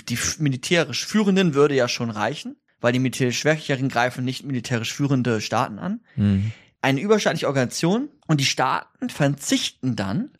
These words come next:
Speaker 1: also U S A und Russland und China, nehmen wir jetzt mal so drei Big Player, verzichten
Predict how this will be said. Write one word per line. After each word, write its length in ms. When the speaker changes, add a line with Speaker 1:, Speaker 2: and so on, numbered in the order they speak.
Speaker 1:
also 200
U 100
S 140
A 220
und 200
Russland 460
und 140
China, 320
nehmen 160
wir 80
jetzt 160
mal 120
so 240
drei 380
Big 300
Player, 420
verzichten 960